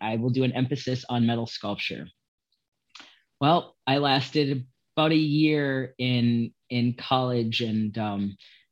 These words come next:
my head wasn't in the right place at the time. I had, I had lost my first love into, in a tragic car accident, and I just was not in a good space. And I knew that I didn't want to, I didn't have anything to give,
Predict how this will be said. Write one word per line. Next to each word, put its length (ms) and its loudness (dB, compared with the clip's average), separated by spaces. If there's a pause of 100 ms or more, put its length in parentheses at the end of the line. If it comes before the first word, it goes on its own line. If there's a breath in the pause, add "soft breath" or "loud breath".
(160)
my 120 4
head 220 4
wasn't 260 2
in 80 0
the 80 0
right 220 -4
place 300 -4
at 120 -6
the 80 -10
time. 360 -2
I 100 -2
had, 200 -4 (140)
I 60 -4
had 100 0
lost 320 2
my 140 -2
first 320 -6
love 180 0
into, 340 -2 (380)
in 120 0
a 280 -4
tragic 380 0
car 240 0
accident, 640 -2 (360 soft breath)
and 120 2
I 80 4
just 340 2
was 160 2
not 340 2
in 120 2
a 60 0
good 260 -2
space. 680 -4
And 140 2
I 220 -2
knew 340 6
that 120 2
I 100 2
didn't 340 -2
want 300 -4
to, 360 -2 (760 soft breath)
I 40 6
didn't 140 4
have 200 4
anything 400 2
to 120 -4
give, 460 0